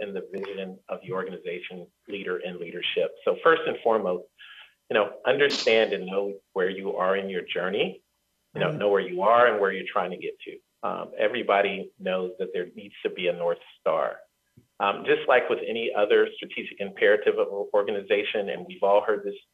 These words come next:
Speaker 1: term before, you know, your smart objectives. If this is an objective of the organization, is it strategic? Is it measurable? Is it actionable? Is it realistic? And is it timely?
Speaker 2: Mm-hmm. Mm-hmm.
Speaker 1: So that's where the accountability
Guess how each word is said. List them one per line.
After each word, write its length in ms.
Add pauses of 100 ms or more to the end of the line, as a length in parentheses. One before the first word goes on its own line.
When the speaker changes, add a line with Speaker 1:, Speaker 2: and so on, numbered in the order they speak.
Speaker 1:
term 200
before, 500 (480)
you 80
know, 160
your 140 (140)
smart 200
objectives. 640 (320)
If 160
this 180
is 140
an 80
objective 480
of 140
the 100
organization, 840 (460)
is 80
it 80 (100)
strategic? 760 (480)
Is 100
it 160
measurable? 720 (180)
Is 120
it 120
actionable? 720 (200)
Is 100
it 100
realistic? 680 (100)
And 100
is 120
it 140
timely? 440
Speaker 2:
Mm-hmm. 480
Mm-hmm. 340
Speaker 1:
So 60
that's 260
where 100
the 140
accountability 720